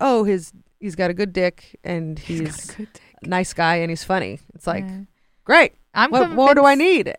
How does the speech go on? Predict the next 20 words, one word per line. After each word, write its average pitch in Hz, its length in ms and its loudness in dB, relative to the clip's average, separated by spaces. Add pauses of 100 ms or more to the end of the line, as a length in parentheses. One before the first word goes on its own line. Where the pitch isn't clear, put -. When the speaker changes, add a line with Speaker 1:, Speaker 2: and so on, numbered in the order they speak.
Speaker 1:
And 202 120 -4
then 214 140 0
so 214 140 -4
we 202 140 -2
picked 240 260 -4
a 226 60 -4
date 196 320 -4 (440)
when 180 120 -16
he, 180 380 -6
uh, - 120 -6 (300)
it 190 140 -6
was 180 180 -6
the 165 80 -12
same 180 280 -6
day 175 200 -2
that 160 260 -6
I 165 60 -2
recorded 160 640 -6
my 156 200 -6
Colbert. 151 460 -6